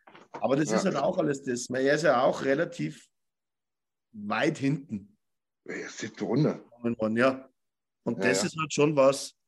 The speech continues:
Speaker 1: Es war die sechste Runde, genau, hundertneunzig.
Speaker 2: Oder sechste, ja.
Speaker 1: Ähm, aber was mir einfach irgendwie gefällt, dass du mit achtzehn Jahren die Anzahl von Spielen in der K L hast. Und wie du
Speaker 2: Ja.
Speaker 1: sagst,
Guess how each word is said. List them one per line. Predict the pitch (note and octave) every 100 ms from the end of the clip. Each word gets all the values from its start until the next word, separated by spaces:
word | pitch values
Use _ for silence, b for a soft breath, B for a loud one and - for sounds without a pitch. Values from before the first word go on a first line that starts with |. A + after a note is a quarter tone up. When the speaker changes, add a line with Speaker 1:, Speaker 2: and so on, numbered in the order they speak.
| _ -
Speaker 1:
Es | A#2+
war | C3+
die | C#3
sechste | C3 C3+ C3+ -
Runde, | B2+ C3+ C3
genau, | A#2+ A#2
hundertneunzig. | C3+ C#3+ A2+ A#2+ C#3+ B2+ - G#2+
Speaker 2:
Oder | G2
sechste, | F#2 G#2 - F2+ -
ja. | F#2+ F#2+ A#2 B2
Speaker 1:
Ähm, | C3 A#2+ - _ _ _ _ _ _ _ _ _ _ _ _ -
aber | B2+ D#3+ C#3+
was | C3
mir | D3 E3+
einfach | D#3 C#3
irgendwie | C#3+ D#3 D#3+ D#3+ E3 C#3+
gefällt, | D3+ A2+ A#2 - - b b -
dass | A#2+
du | D3
mit | C#3+
achtzehn | A#2 C3+ - D3+ C3
Jahren | B2+ C3+ C3+
die | C3+
Anzahl | A2+ C3+ C3+
von | A#2+
Spielen | - C#3
in | C3+
der | C3+
K | - B2+
L | B2 A#2+
hast. | B2 - B B
Und | A#2
wie | B2+
du | G3+
Speaker 2:
Ja. | -
Speaker 1:
sagst, | F#3 G#3 -